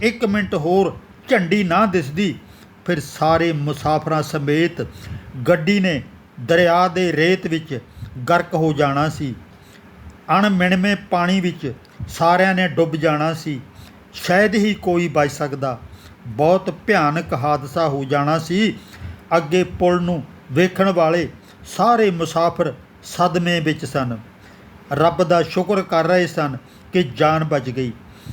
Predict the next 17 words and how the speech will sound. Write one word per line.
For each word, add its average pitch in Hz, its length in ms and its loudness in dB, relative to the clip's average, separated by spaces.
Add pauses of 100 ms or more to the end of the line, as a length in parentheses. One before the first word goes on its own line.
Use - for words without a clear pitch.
(200)
ਡਰਾਈਵਰ 180 440 2
ਦਾ 185 180 2
ਧੰਨਵਾਦ 175 560 0
ਕਰ 165 200 0
ਰਹੇ 180 180 2
ਸਨ, 147 300 -4 (360)
ਜਿਸ 180 280 0
ਨੇ 180 260 -2 (400)
ਐਮਰਜੈਂਸੀ 185 720 2
ਬ੍ਰੇਕ 175 380 0
ਲਾ 156 200 2
ਕੇ 165 260 -4 (360)
ਗੱਡੀ 170 280 2
ਰੋਕ 156 280 2
ਲਈ। 127 240 -2 (1700)
ਇੰਨੇ 196 260 4
ਵਿੱਚ 165 380 -2